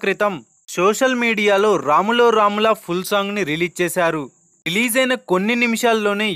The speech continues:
ఈ పాట రికార్డు స్థాయిలో వైరల్ అవుతోంది. సోషల్ మీడియాలో ఎక్కడ చూసినా కూడా మెగా అభిమానుల సందడే కనిపిస్తోంది. అంతేకాదు, రాములో రాములా సాంగ్ రిలీజ్ అయి కొన్ని నిమిషాలే అయినా కానీ, ఇప్పటికే త్రీ మిలియన్ కి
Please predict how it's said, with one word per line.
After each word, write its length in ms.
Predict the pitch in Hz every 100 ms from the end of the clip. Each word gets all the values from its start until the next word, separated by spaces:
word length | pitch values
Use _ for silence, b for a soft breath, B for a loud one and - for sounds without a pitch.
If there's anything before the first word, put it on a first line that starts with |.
| 139
ఈ 20 | 185 185
పాట 200 | 220 220 190 135
రికార్డు 400 | 147 196 190 202
స్థాయిలో 340 | 202 202 190 196 185
వైరల్ 300 | 185 185 185
అవుతోంది. 400 | 185 185 175 165 123 _ _ -
సోషల్ 460 | - 190 214 269 240
మీడియాలో 400 | 233 226 226 233 208 143
ఎక్కడ 240 | 170 226 226 226
చూసినా 320 | 226 233 220 208
కూడా 240 | 196 185 214 160 - _ 147
మెగా 280 | 160 208 220
అభిమానుల 540 | 208 214 214 208 208 220 -
సందడే 400 | 151 160 185 190 190
కనిపిస్తోంది. 680 | 185 190 - 196 185 175 135 - _
అంతేకాదు, 580 | _ - 247 247 226 202 165 135
రాములో 380 | 160 214 254 240 226
రాములా 320 | 214 220 220 208
సాంగ్ 260 | 220 208 160
రిలీజ్ 280 | 175 208 214
అయి 100 | 220 -
కొన్ని 240 | 170 185 220
నిమిషాలే 420 | 214 208 220 208 196
అయినా 220 | 185 190 185
కానీ, 280 | 170 180 190 117 _ _
ఇప్పటికే 420 | 240 233 202 240 220 -
త్రీ 160 | 151 190
మిలియన్ 340 | 202 202 226
కి 60 | 233